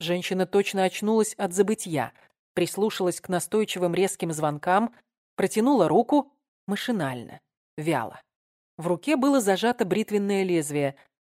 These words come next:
точно стальная бабочка, оно легко и бесшумно порхнуло на кафельный пол. Пальцы женщины нашарили трубку телефона. Если бы Никита Колосов увидел Анфису Берг сейчас,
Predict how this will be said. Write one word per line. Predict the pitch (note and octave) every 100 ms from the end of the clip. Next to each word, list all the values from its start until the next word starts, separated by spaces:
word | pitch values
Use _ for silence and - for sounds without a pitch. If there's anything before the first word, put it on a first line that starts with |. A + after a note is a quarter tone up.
| -
точно | E3+ - E3
стальная | - E3+ F3 F3 E3
бабочка, | D#3+ G#3+ F3+ - D3+ C3 _ _ -
оно | D#3+ D#3
легко | D#3 - B3+
и | C4
бесшумно | F#3 F#3+ - A#3+ A#3
порхнуло | G#3+ F#3 F3+ G3 A3 G#3+
на | G3
кафельный | - F#3+ - F#3+ F#3+
пол. | - D#3+ A#2+ - _ _ _ -
Пальцы | E3+ D3+ -
женщины | D3 E3 A3 - E3
нашарили | D#3 D3 - F#3 F#3 F3
трубку | F#3+ F#3+ - F3+
телефона. | G3+ F#3+ - D#3+ A#2+ A#2+ _ _ _ _ _ _ _
Если | D#3 G3+ - A#3+
бы | G#3+
Никита | G3+ F#3+ A#3+ G3+
Колосов | F#3 A3 G#3+ F3 F3 - _ _ _ -
увидел | G3 F#3+ A3 D#3+ D3
Анфису | D#3 - G3+ -
Берг | D#3+ F3 E3
сейчас, | - D#3 - D#4+ D4 -